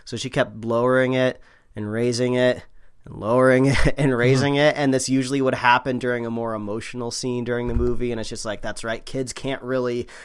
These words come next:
Speaker 1: concentrate <laughs> during these really in-depth character moments.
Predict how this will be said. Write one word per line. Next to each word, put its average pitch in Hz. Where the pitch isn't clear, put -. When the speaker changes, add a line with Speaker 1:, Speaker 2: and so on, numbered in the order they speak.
Speaker 1:
concentrate 135
<laughs> -
during 127
these 120
really 127
in-depth 127
character 117
moments. 120